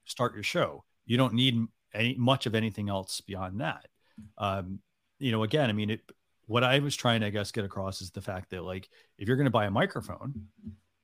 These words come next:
and you're gonna, for example, drop two hundred fifty dollars on a microphone that just because it, you know, like, maybe you saw it at, like, a big, a, a big box electronics store, for example,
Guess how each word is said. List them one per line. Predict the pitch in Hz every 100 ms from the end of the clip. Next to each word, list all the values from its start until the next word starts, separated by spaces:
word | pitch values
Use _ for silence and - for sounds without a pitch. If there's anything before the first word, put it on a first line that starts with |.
| -
and | 123 117 110 110 -
you're | 113
gonna, | 120 123 117
for | 110 117
example, | 107 120 104 113
drop | 98 110 104 107 _ _ _ _ -
two | - 127 131 -
hundred | 147 143 117
fifty | - 98 139
dollars | 101 101 104
on | 107
a |
microphone | 101 139 127 110 104 101 98 95 _ _ _
that | 107 101
just | 139 123
because | 135 117 107
it, | 107 _ -
you | 110
know, | 85 - _ _
like, | 120 98 - _ -
maybe | 104 110
you | 117
saw | - 117 107
it | 107
at, | 104
like, | 104 104 98
a | 101
big, | 95 107 104
a, | 107 - -
a |
big | 104 107
box | 110 104 -
electronics | 104 - 131 123
store, | - 101 95
for | 92
example, | 95 90 82 85 87